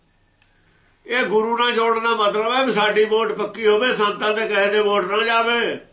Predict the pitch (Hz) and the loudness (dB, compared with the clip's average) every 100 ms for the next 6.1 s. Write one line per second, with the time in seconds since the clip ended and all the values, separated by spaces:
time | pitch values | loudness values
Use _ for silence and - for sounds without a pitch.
0 | _ _ _ _ _ - 196 214 208 202 | _ _ _ _ _ -4 0 0 0 2
1 | 214 233 240 226 220 226 208 202 208 202 | 2 2 0 0 0 0 0 0 0 0
2 | 196 190 185 180 151 - - _ _ _ | 0 0 0 -2 -4 -6 -18 _ _ _
3 | _ _ _ _ _ _ _ _ _ _ | _ _ _ _ _ _ _ _ _ _
4 | _ _ _ _ _ - 170 208 247 214 | _ _ _ _ _ -12 -8 -4 0 2
5 | 208 226 247 247 208 - 175 165 175 175 | 2 2 0 0 0 0 0 0 0 0
6 | - | -4